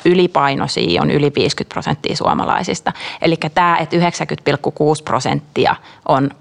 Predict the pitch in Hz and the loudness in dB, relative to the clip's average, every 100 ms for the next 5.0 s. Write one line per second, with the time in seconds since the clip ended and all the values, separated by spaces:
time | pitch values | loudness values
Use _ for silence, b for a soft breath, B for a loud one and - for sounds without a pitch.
0 | - 147 143 - 139 - - - 147 139 | -2 0 0 -2 -2 0 -2 0 0 2
1 | 127 131 - - - - 143 - 147 - | 0 -2 0 0 -2 -4 -4 0 0 2
2 | - - - - - - - - - - | -2 -4 -14 -14 -8 -6 -4 -2 -2 0
3 | 156 160 156 156 160 - 156 - 165 165 | 0 0 0 2 2 2 2 2 0 2
4 | 180 156 139 - 147 147 185 202 240 240 | 2 2 2 2 2 2 -2 0 2 2